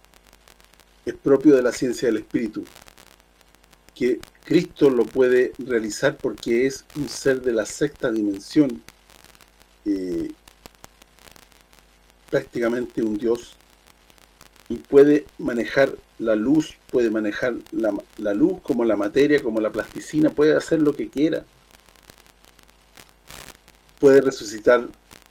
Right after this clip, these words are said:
a los muertos, dar la vista a los ciegos, eh, transformar, para, para un ser de ese nivel no hay secretos,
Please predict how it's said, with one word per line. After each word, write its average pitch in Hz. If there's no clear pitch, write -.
a 123
los 107
muertos, 107
dar 110
la 107
vista 117
a 104
los 95
ciegos, 123
eh, 98
transformar, 123
para, 123
para 123
un 143
ser 139
de 123
ese 147
nivel 143
no 135
hay 139
secretos, 131